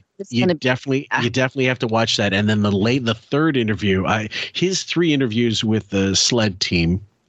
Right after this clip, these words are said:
Speaker 2: it sounds like, makes, makes it sound like a
Speaker 1: Mm-hmm.
Speaker 2: Santa, Santa mobile unit. <laughs> The s-, the sled team, um, t-, or interviewed Alex three times. The third one was just released, and to me, it's the smoking gun. However,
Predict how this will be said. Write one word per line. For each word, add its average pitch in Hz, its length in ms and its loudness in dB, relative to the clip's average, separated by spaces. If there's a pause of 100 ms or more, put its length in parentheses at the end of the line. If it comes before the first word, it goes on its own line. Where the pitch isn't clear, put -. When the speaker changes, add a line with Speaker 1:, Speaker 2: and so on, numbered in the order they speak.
Speaker 2:
it 92 120 -2
sounds 92 260 0
like, 85 200 0
makes, 101 320 0
makes 107 180 0
it 104 60 0
sound 98 220 2
like 92 120 0
a 95 140 2
Speaker 1:
Mm-hmm. 254 200 4
Speaker 2:
Santa, 95 420 0 (260)
Santa 110 720 0
mobile 120 480 2
unit. 117 420 0
<laughs> - 40 -20 (200)
The 247 320 -2
s-, 175 180 -2 (220)
the 170 120 2
sled 156 480 0
team, 120 400 0 (440)
um, 117 420 2 (160)
t-, - 220 -2
or 117 200 0
interviewed 127 600 0
Alex 113 300 0
three 123 180 0
times. 104 320 0
The 107 80 -2
third 131 320 -2
one 127 100 0
was 107 140 2
just 117 340 0
released, 104 540 2
and 107 200 0
to 113 100 0
me, 117 160 2
it's - 160 -4
the 104 80 -2
smoking 98 480 0
gun. 90 260 0
However, 95 640 0